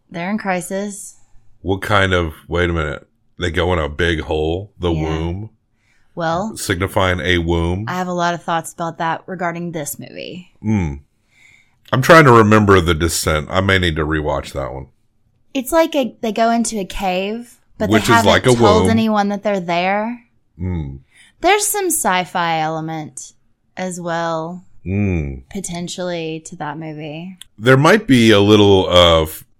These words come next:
Speaker 2: I wouldn't call it sci-fi, but, well, it's debatable. Look,
Speaker 1: In this one, yeah.
Speaker 2: we're talking about the movie Cries and Whispers from nineteen seventy-two, directed by the, uh,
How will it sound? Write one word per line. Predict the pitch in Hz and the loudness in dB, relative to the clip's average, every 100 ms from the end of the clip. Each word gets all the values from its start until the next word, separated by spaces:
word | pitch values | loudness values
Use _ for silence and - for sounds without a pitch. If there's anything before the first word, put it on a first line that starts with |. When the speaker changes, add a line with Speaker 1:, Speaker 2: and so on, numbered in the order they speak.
| _ | _
Speaker 2:
I | 127 | 6
wouldn't | 165 143 | 6 6
call | 131 | 6
it | 101 | 6
sci-fi, | - 117 107 - 117 110 85 | 6 6 6 6 6 8 6
but, | 82 87 - - | 4 2 2 -2
well, | 101 95 | 2 2
it's | 85 | 2
debatable. | - 85 85 78 71 - - _ _ - - | -2 0 0 0 -4 -12 -20 _ _ -20 2
Look, | 123 113 | 6 6
Speaker 1:
In | 196 | 4
this | 220 262 - | -2 -4 -6
one, | 165 175 | -8 -6
yeah. | 190 214 196 170 165 | -4 -2 0 -2 -2
Speaker 2:
we're | 175 | 2
talking | 131 165 170 | 6 6 6
about | 147 127 - | 6 4 4
the | 110 | 4
movie | 110 104 98 85 | 6 6 4 2
Cries | - 107 98 123 120 | 0 4 6 6 6
and | 127 101 | 2 2
Whispers | 98 90 - 73 - | 2 0 -4 -6 -4
from | 90 78 | -6 -4
nineteen | 80 85 82 107 80 | -2 -2 -4 -6 -6
seventy-two, | - 78 76 73 71 - 80 73 | 0 0 0 -6 -10 -8 -6 -4
directed | 71 80 92 - 104 82 | -4 2 2 2 -2 2
by | 90 87 80 80 - - - - | 4 6 4 2 -4 -16 -20 -16
the, | 87 95 87 82 | -4 -2 0 2
uh, | 85 85 80 | 2 2 2